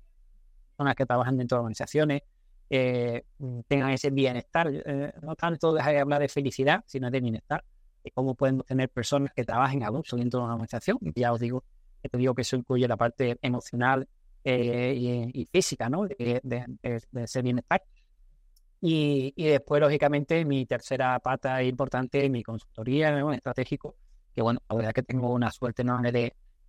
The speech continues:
de tener unos compañeros de viaje espectaculares y, bueno, estamos creciendo, estamos haciendo muchas cosas, eh, ayudamos a hacer planificación estratégica, hacemos mentorización de directivos, hacemos formación de directivos en el ámbito intermedio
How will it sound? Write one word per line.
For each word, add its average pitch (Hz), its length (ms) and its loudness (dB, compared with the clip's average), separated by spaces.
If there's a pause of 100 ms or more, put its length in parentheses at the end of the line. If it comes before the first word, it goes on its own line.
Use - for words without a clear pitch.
(120)
de 117 260 -2
tener 120 160 -2
unos 123 160 0
compañeros 120 340 -2
de 123 60 0
viaje 120 140 0
espectaculares 127 840 0
y, 110 520 0
bueno, 127 120 -10 (200)
estamos 113 260 -4
creciendo, 139 400 2
estamos 123 300 0
haciendo 120 200 -2
muchas - 240 -6
cosas, 147 400 2 (360)
eh, 120 360 0
ayudamos 123 380 2
a 120 40 4
hacer 120 140 -2
planificación 120 540 -4
estratégica, 135 520 0
hacemos 123 320 0 (360)
mentorización 120 800 0
de 120 80 0
directivos, 147 580 2
hacemos 131 300 0
formación 117 460 -2
de 110 80 -4
directivos 110 340 -4
en 113 60 -6
el 104 80 -12
ámbito 104 160 -8
intermedio 139 600 0